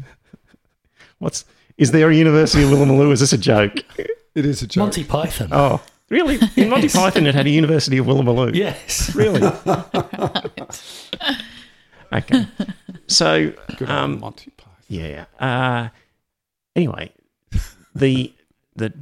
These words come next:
Speaker 1: the group's director, Maya Sheridan, when speaking about the dance, said, "With Indigenous and multiracial members from a community-based dance group, the dance itself was made up of a choreographic and musical elements that included referencing blessings, the waves of the ocean,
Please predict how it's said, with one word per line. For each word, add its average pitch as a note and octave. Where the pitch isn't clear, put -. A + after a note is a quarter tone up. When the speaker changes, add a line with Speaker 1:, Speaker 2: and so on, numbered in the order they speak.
Speaker 1:
the C3
group's D#3
director, G#2+
Maya F#2+
Sheridan, F#2+
when F#2
speaking -
about E2
the E2
dance, D2
said, E2
"With A#2
Indigenous A3+
and G2
multiracial F#2
members E2+
from E2+
a D#2+
community-based G2
dance E2+
group, -
the G#2
dance G#3
itself A2
was D#2+
made F2+
up E2+
of D#2+
a E2
choreographic A#2+
and F2
musical F#2
elements D2+
that F2
included E2+
referencing A#2
blessings, -
the F2+
waves B2
of -
the F#2+
ocean, E2+